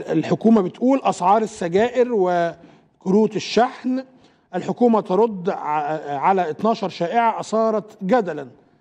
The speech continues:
وقالوا: "إحنا مش هنعمل ضرايب على حاجة يا جماعة، وما تقلقوش، وإحنا مش زي لبنان." و-، أنت عارف الخوف بيعمل أكتر من كده. فرض ضريبة جديدة على السجائر والمشروبات الغازية، الكلام ده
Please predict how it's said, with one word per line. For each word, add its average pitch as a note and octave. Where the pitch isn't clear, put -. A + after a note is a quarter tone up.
وقالوا: G3+
"إحنا G3
مش E3
هنعمل F3
ضرايب D3+
على C#3+
حاجة D#3+
يا C#3+
جماعة، D3
وما C3+
تقلقوش، D3
وإحنا D#3
مش C#3+
زي D3
لبنان." C#3+
و-، C3+
أنت D3
عارف E3+
الخوف -
بيعمل E3
أكتر D#3
من C#3
كده. B2
فرض G3
ضريبة F3
جديدة F#3
على E3+
السجائر F#3
والمشروبات F3+
الغازية، F#3+
الكلام B3
ده B3